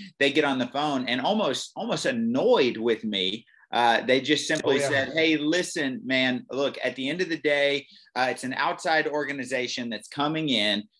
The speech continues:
Speaker 1: uh, to teach these classes. I don't know what they're teaching, and I don't know who to refer you to." And I just said, "All right, well, we're gonna make the sacrifice. We're gonna put our kids in private school." And that was the moment,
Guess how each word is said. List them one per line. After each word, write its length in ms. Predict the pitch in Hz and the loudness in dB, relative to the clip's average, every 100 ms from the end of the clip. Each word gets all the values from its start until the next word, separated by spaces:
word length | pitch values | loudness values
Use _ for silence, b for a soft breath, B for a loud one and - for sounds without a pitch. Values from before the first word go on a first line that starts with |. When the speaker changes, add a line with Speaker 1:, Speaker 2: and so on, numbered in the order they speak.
| _ - | _ 0
Speaker 1:
uh, 240 | 117 110 | 2 2
to 180 | - 110 | 0 -4
teach 360 | - 143 139 | -4 -4 -4
these 260 | 123 127 123 | -4 -4 -4
classes. 720 | 135 135 135 127 107 101 104 - | 0 2 2 2 -2 -2 -4 -2
I 140 | 135 | 2
don't 220 | 156 123 | 2 0
know 120 | 131 | -2
what 200 | 131 123 | 0 0
they're 120 | 123 110 | 0 -2
teaching, 640 | - 120 - 117 113 113 | -4 -8 -4 -2 -2 -2
and 160 | 107 104 | -2 0
I 140 | 117 | 0
don't 300 | 120 117 113 | 0 -2 -2
know 400 | 113 107 107 104 | 0 0 -2 -2
who 140 | 135 120 | 0 0
to 80 | |
refer 340 | 107 98 123 123 | 0 -2 0 0
you 220 | 110 92 | -2 -6
to." 200 | - 65 - B B | -8 -10 -10 B B
And 120 | 113 131 | 2 2
I 60 | |
just 160 | 135 127 | 2 4
said, 120 | 139 | 4
"All 60 | 139 | 6
right, 240 | 117 107 | 4 2
well, 140 | 120 | 2
we're 200 | 123 139 | 4 4
gonna 320 | 139 135 117 101 | 4 4 2 2
make 200 | 123 135 | 0 0
the 80 | 123 | -2
sacrifice. 960 | - 131 127 131 123 120 113 - - _ | 0 0 0 -4 -2 -2 -2 -8 -20 _
We're 140 | 113 | -4
gonna 160 | 127 - | -2 0
put 100 | 135 | 2
our 140 | 127 | 2
kids 260 | 117 127 113 | 2 0 -2
in 80 | 107 | -4
private 400 | 123 123 113 110 | 0 0 0 -2
school." 260 | - 120 - | -2 -2 0
And 180 | 123 135 | -2 2
that 180 | 180 | 0
was 140 | 262 214 | 0 -4
the 100 | 165 | -4
moment, 400 | 135 127 135 | -2 -2 -2